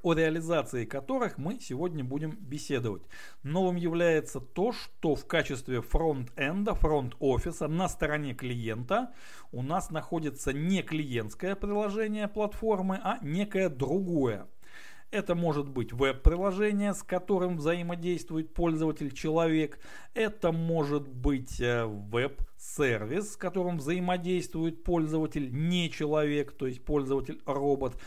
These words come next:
Это может быть нечто среднее, с чем работает и человек, и робот. Для нас это совершенно не важно. Важно, что мы реализуем только сторону сервера. И у нас для взаимодействия с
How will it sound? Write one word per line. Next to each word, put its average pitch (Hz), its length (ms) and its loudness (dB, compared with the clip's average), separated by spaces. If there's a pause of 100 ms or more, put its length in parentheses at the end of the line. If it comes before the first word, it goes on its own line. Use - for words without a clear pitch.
(280)
Это 185 220 0
может 165 320 2
быть 156 200 0
нечто 151 600 0 (300)
среднее, 127 580 -4
с - 60 -6
чем 175 240 0
работает 160 520 0
и 208 140 -4
человек, 160 500 0
и 156 40 0
робот. 147 360 2 (240)
Для 131 240 0
нас 214 280 -2
это 196 220 -4
совершенно 175 840 -2 (120)
не 143 200 -2
важно. 113 440 2 (600)
Важно, 208 480 4
что - 640 0
мы 160 240 -2
реализуем 147 720 2
только 208 540 2
сторону 170 680 0
сервера. 123 640 -2 (380)
И 147 80 -2
у 127 140 -2
нас 180 360 0
для 170 260 2
взаимодействия 151 960 0
с 131 360 -4